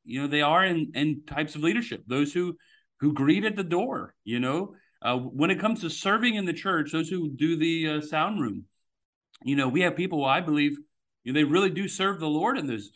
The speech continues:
capacities. Um, and if there are, you know, problems, we try to deal with them, but we want them to understand, like,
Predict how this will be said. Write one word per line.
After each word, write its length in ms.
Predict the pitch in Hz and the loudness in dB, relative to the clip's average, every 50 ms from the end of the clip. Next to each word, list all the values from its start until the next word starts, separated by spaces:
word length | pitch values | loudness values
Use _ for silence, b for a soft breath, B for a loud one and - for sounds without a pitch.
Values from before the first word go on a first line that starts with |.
| _ _ - | _ _ -14
capacities. 800 | 113 - 120 117 104 95 - - 101 95 90 - 101 - - - _ - | -8 -2 0 0 0 0 -2 -6 -10 -8 -10 -12 -14 -18 -20 -20 _ -8
Um, 560 | 98 104 104 104 101 101 98 98 95 95 95 b b b b b _ _ _ _ | -4 -2 -2 -2 -2 -4 -6 -8 -10 -12 -16 b b b b b _ _ _ _
and 600 | - - 117 120 123 127 127 123 123 120 117 113 - - | -4 -2 -2 0 0 0 0 0 0 0 -2 -2 -4 -4
if 240 | 127 127 120 120 | -4 -4 -4 -4
there 200 | - 131 127 127 | -4 -2 0 2
are, 260 | 127 123 123 120 117 120 | 2 2 0 0 -2 -4
you 80 | 123 123 | -2 -2
know, 80 | 117 | -2
problems, 400 | 113 117 135 143 202 226 196 151 | -2 0 2 2 2 2 0 -2
we 80 | 135 135 | -4 -4
try 180 | - 156 139 | -2 -2 -2
to 60 | 135 127 | 0 0
deal 140 | 139 160 | 0 -2
with 100 | 202 214 | -2 -2
them, 120 | - 160 143 | -4 -6 -4
but 160 | 139 131 117 | -4 -4 -2
we 100 | 131 135 | -2 -2
want 240 | 131 135 151 151 147 | 0 0 0 0 0
them 120 | 156 143 | 0 0
to 40 | 143 | 0
understand, 380 | 135 139 135 139 - 151 165 160 | 0 -2 -2 -4 -4 -4 -2 -2
like, 240 | 139 135 127 - | -2 -4 -6 -8